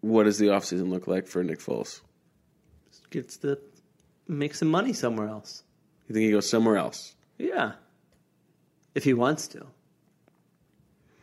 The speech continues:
Speaker 2: Which I would imagine if he goes on a nice little run like that, he probably
Speaker 1: If you were
Speaker 2: would
Speaker 1: the
Speaker 2: want to.
Speaker 1: Eagles and Nick Foles does something like that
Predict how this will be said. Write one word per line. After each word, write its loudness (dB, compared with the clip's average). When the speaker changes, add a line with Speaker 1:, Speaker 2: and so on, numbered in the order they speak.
Speaker 2:
Which 2
I 0
would 4
imagine 2
if -2
he 0
goes -2
on -2
a -4
nice -4
little 4
run 6
like 0
that, 4
he 2
probably 4
Speaker 1:
If 6
you 10
were 8
Speaker 2:
would 8
Speaker 1:
the 8
Speaker 2:
want 6
to. 6
Speaker 1:
Eagles 0
and 4
Nick 6
Foles 6
does 6
something 2
like 4
that 0